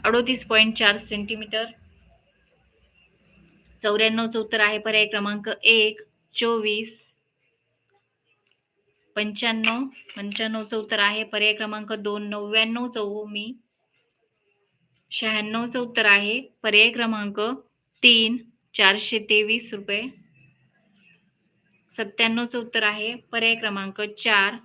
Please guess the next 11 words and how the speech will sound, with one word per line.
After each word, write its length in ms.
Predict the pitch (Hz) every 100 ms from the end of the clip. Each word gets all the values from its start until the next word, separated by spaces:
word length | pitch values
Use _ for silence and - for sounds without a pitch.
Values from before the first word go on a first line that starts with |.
| _ 196
दोनशे 440 | 220 240 254 247
सात 320 | 240 202 196
व 140 | 202 220
एकशे 280 | 214 -
पंच्याण्णव. 640 | 214 202 190 196 180 185 202 - _ _ _ _ _ _ - - - - - - - - - _ _ - _ _ _ _ 571 554 _ _ _ _ 554 523 _ _ _ _ _ _ _ - _ _ _ _ _ -
आलेखावरचे 600 | 196 220 247 233 226 247
प्रश्न 360 | 226 220 220
आहेत. 280 | 202 214 226 -
अठ्ठ्याण्णव 600 | 214 - 233 233 240 254 - _ _ _
क्रमांक 600 | _ 214 214 214 208 202
आहे, 340 | 196 202 233